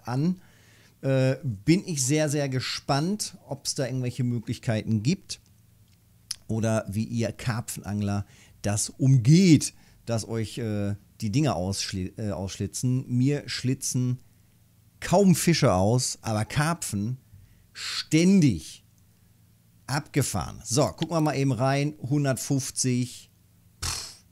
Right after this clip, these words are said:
in einer Stunde angeln ist natürlich, geht so, ne?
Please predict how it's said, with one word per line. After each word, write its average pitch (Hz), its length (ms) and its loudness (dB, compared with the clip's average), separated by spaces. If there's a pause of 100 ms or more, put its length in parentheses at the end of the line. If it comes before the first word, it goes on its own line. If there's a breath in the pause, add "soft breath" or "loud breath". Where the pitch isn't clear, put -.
(340)
in 127 180 2
einer 123 320 -2
Stunde 123 500 -2
angeln 110 520 -4 (460 soft breath)
ist 110 240 -2
natürlich, 98 1000 -4 (680)
geht 90 280 -6
so, 80 200 -4
ne? 80 280 -6